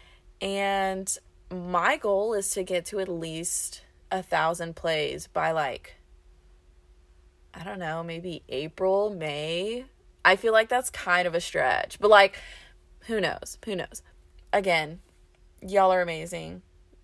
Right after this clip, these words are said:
Thank y'all for everything. I truly appreciate the feedback and y'all just tuning in at all. Y'all are the best. So,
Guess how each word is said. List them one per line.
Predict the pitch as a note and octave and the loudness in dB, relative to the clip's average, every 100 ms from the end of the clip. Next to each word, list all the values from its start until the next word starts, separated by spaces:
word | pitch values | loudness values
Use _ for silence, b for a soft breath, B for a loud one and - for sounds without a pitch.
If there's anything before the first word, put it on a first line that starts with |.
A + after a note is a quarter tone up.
| - - | -14 -6
Thank | G3 G3+ | -2 0
y'all | G3 | 0
for | F#3+ | 0
everything. | E3+ F3 F3 F3 F3 F3 - - | -2 -2 -4 -4 -4 -8 -14 -6
I | F3+ | -4
truly | F#3 - G#3+ G#3 G3+ | -4 -6 -4 -2 -4
appreciate | G3 G3+ G3 F#3 | -6 -6 -4 -6
the | F3 | -8
feedback | - A3+ G#3 G#3 G3 F#3+ F#3+ - | -10 -10 0 4 6 4 0 -6
and | F3 F3 F3 F3 F3 b b b b - | -4 0 2 2 -2 b b b b -6
y'all | G#3 G3+ | -2 -2
just | G3 - | -2 -8
tuning | - F#3+ F#3 | -6 -6 -4
in | F#3 F#3 F#3 F3 - - | -4 -4 -4 -8 -6 0
at | E3+ | 4
all. | F#3 A3 G#3+ G#3 G#3+ - _ _ _ _ _ - - _ - - | 4 6 6 6 4 -2 _ _ _ _ _ -20 -20 _ -20 -14
Y'all | G3 F#3 | -2 0
are | F3+ | 0
the | F3 | -2
best. | E3+ - F#3+ - b b b b b b | -8 -10 -12 -14 b b b b b b
So, | - A#3+ G#3+ D#3+ D#2 | 4 8 10 8 4